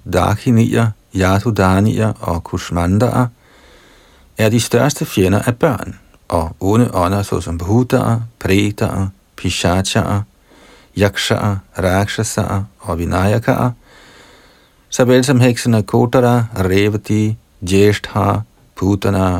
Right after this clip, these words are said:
og Madrika, er altid klar til at plage kroppen, livsluften og sanserne med hukommelsestab, vanvid og onde drømme.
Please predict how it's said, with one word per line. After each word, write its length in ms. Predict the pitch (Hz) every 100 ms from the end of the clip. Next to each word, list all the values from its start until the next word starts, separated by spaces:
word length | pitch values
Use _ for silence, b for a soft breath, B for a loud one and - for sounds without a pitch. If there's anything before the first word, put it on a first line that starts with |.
| -
og 160 | - 82
Madrika, 720 | 92 98 101 113 123 120 127 - b b b b b b -
er 100 | 110
altid 340 | 143 151 160
klar 220 | - 120
til 120 | 117 120
at 140 | 117
plage 320 | 104 90 123
kroppen, 640 | 131 85 85 85 117 127 -
livsluften 800 | 90 98 110 113 110 - - 117 -
og 80 | 120
sanserne 500 | 87 80 - 90 87
med 260 | 85 87 -
hukommelsestab, 1040 | 117 113 143 135 131 - - - 90 -
vanvid 500 | 90 80 85 85 92 -
og 260 | - 87
onde 140 | 82 90
drømme. 380 | 117 120 117